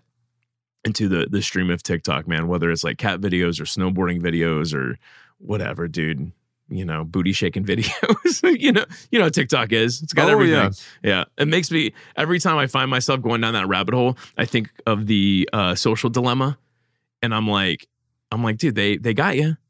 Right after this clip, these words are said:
Speaker 2: Uh-huh.
Speaker 1: Like, they know your algorithm.
Speaker 2: Yeah.
Speaker 1: They know you really, really well." Yeah.
Speaker 2: Yeah, they know you better than you know you.
Speaker 1: Yeah. Yeah, it's crazy.
Speaker 2: Oh, by the way,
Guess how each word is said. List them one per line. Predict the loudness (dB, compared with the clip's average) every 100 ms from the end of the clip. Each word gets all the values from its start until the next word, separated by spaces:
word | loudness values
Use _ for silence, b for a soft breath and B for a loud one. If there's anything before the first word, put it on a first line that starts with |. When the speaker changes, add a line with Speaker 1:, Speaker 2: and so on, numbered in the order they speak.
| _
Speaker 2:
Uh-huh. | -6 -4 -6 -10 _
Speaker 1:
Like, | -4 0
they | 2 4
know | 4
your | 4 4
algorithm. | 2 4 4 2 0 -2 -6 _ -6
Speaker 2:
Yeah. | -2 -2 -2
Speaker 1:
They | 0
know | 0 2
you | 2
really, | 2 2 2
really | 2 2
well." | 0 -2 -2
Yeah. | 0 0 -2 -2
Speaker 2:
Yeah, | 0 2
they | 2 2 4
know | 2 2
you | 2 2
better | 2 2 2
than | 0 0
you | 0 0
know | 0 2
you. | 2 0 0
Speaker 1:
Yeah. | -2 -2 -4 -8 _ _ _ _ _ _ -14
Yeah, | -10 -8
it's | -10
crazy. | -6 -2
Speaker 2:
Oh, |
by | 2
the | 2
way, | 4 4 2